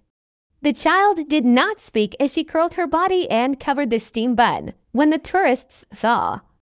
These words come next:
the situation, they started to stick up for the child. "Even if the child stole the steamed buns, do you need to bully the child like that?" When the stall owner heard everyone was criticizing him,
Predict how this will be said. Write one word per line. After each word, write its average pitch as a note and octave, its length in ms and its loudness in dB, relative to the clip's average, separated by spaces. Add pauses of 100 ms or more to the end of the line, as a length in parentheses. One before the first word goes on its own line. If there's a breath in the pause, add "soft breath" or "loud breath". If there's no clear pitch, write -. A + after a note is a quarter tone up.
(360)
the C#4+ 140 4
situation, F4+ 920 0 (160)
they F#3+ 560 0 (280)
started A#4 480 2
to D#4 120 0
stick - 280 0
up C4+ 160 2
for A3+ 140 0
the G3 120 -2
child. F3+ 500 0 (340)
"Even F#4 260 4
if G4+ 140 -2
the F#4+ 80 -4
child C4+ 440 0
stole B3+ 360 2
the G#3+ 120 -2
steamed C4 440 -2
buns, F#3+ 460 -4 (200)
do A3+ 120 2
you G4 280 4
need F#4+ 200 -2
to D#4+ 100 -2
bully B3 320 0
the F#3+ 140 -2
child A3+ 360 -4
like A#3 220 -2
that?" - 380 -2 (160)
When C4+ 160 2
the C#4 80 0
stall F#4 420 -2
owner C4+ 260 0
heard G3+ 360 0
everyone E4 500 0
was E4 200 -4
criticizing A3+ 720 -2
him, E3+ 340 -6